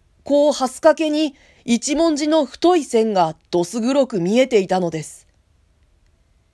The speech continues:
「しかしそれがあなたの見違いでないとすると、なおさら変ですね。」河野はやや疑わしげに、「私は宿の人たちは言うに及ばず、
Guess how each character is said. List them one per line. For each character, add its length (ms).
「し 240
か 200
し 240
そ 240
れ 160
が 180
あ 60
な 160
た 100
の 140
見 200
違 280
い 20
で 140
な 160
い 80
と 100
す 140
る 100
と、 300
な 180
お 140
さ 160
ら 100
変 220
で 100
す 140
ね。」 340
河 240
野 160
は 140
や 160
や 140
疑 400
わ 100
し 140
げ 180
に、 260
「私 420
は 180
宿 280
の 120
人 160
た 140
ち 160
は 160
言 200
う 60
に 140
及 240
ば 160
ず、 300